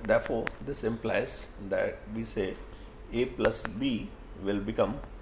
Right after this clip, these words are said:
uh, when you add this, then this, uh, belongs to that what we call here zero to pi, pi by two and pi by two, that is pi. That is same what we discussed, uh, earlier. So that we say a plus b,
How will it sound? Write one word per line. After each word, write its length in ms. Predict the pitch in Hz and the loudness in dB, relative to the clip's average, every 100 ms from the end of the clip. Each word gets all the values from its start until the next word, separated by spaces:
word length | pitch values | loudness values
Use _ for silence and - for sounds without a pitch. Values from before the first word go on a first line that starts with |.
| - - - - | -12 -10 -8 0
uh, 460 | 92 92 90 90 107 - | 4 6 6 2 -2 -4
when 220 | 104 113 | 0 2
you 160 | 143 151 - | 2 0 4
add 260 | 117 147 | 4 4
this, 240 | 123 143 - | 0 0 -2
then 300 | - 107 107 - - - | 0 -2 -2 -10 -12 -6
this, 260 | 113 - | -4 2
uh, 380 | 107 98 98 107 - - 101 | 4 6 6 2 -2 -10 -2
belongs 380 | 101 104 123 - | 2 4 2 -4
to 200 | - - - - - - - | -4 -6 -8 -14 -14 -14 -12
that 240 | 98 92 - | 2 2 4
what 160 | 98 | 4
we 120 | 104 104 | 4 2
call 220 | - 127 | 4 4
here 180 | 151 185 - 101 | 4 -6 -10 -8
zero 320 | 107 104 123 | -2 4 4
to 180 | 131 170 - - - - - - | 4 -2 -4 -10 -12 -10 -10 -2
pi, 220 | - - - - - - - - - - - - - | -2 -2 -8 -8 -8 -8 -8 -8 -8 -8 -8 -8 2
pi 140 | 85 | 4
by 140 | 98 | 4
two 160 | 101 131 | 2 2
and 120 | 113 | 2
pi 120 | 110 | 4
by 100 | 107 | 4
two, 180 | 107 214 - | 4 0 -2
that 120 | 104 | -2
is 160 | 143 - - | -2 -6 -4
pi. 200 | - 82 - - - - - - - | -4 -4 -10 -14 -14 -12 -12 -8 -2
That 140 | 104 | 0
is 80 | 113 | 0
same 340 | - 139 190 | -2 -4 -2
what 140 | 123 107 | -2 0
we 160 | 110 | -2
discussed, 420 | 101 107 - 104 - | -2 -4 -4 -6 -8
uh, 240 | - 98 92 | -8 -4 -2
earlier. 260 | 107 151 226 - - - - | 0 -2 -4 -10 -14 -14 -10
So 220 | - 113 | 2 6
that 240 | 104 107 | 8 6
we 100 | 113 | 4
say 260 | 113 - 156 - - - | 2 2 0 -4 -10 -4
a 120 | 110 110 | 0 0
plus 320 | - 113 110 | 4 2 2
b, 300 | 117 123 | 0 0